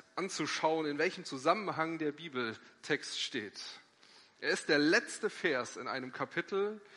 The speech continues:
in dem Paulus sich mit einer ganz anderen Frage beschäftigt, nämlich mit der Frage, was Gott eigentlich mit dem Volk Israel vorhat. Also mit seiner, ja, quasi ersten Gemeinde, mit dem Volk Israel.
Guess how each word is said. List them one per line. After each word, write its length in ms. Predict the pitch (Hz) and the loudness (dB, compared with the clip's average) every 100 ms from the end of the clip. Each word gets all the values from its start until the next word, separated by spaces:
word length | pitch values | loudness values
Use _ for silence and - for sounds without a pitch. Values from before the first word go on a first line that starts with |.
| - - - | -20 -20 -2
in 60 | |
dem 180 | 151 165 | 2 2
Paulus 380 | 160 180 220 208 | 4 4 4 2
sich 160 | 202 196 | -4 -6
mit 140 | 190 | -2
einer 100 | 165 | 2
ganz 200 | 202 240 | 2 2
anderen 260 | 226 233 147 | 0 0 0
Frage 400 | 127 120 117 110 | 0 -2 -2 -8
beschäftigt, 520 | 107 117 - 120 - | -8 -8 -8 -10 -2
nämlich 280 | 160 175 160 | 2 2 0
mit 100 | 147 | -2
der 100 | 135 | 0
Frage, 460 | - 160 190 196 - - - - | 0 0 2 0 -2 -16 -20 -2
was 260 | 170 - - | 0 0 0
Gott 180 | 196 - | -2 0
eigentlich 460 | 170 208 208 175 - | 2 4 4 -2 -2
mit 120 | 165 | -4
dem 120 | 147 | -4
Volk 380 | 131 - 170 170 - | -4 0 0 0 -4
Israel 480 | 226 - - 113 | -8 -4 -2 -2
vorhat. 420 | 98 - 101 101 - _ - - - - | -4 -8 -12 -12 -18 _ -20 -20 -20 2
Also 200 | 156 160 | 4 4
mit 180 | 165 160 | 4 6
seiner, 440 | 160 175 165 160 - - - - | 8 10 10 8 4 -14 -10 6
ja, 180 | 160 | 6
quasi 400 | 147 - 156 160 | 6 6 8 8
ersten 300 | 185 202 - | 6 4 0
Gemeinde, 540 | 180 160 185 214 135 123 - | 2 6 6 4 -2 -8 -12
mit 120 | 143 | -4
dem 80 | 151 | -4
Volk 220 | - 170 | 0 0
Israel. 520 | 202 220 151 127 113 | 0 -4 -2 0 -2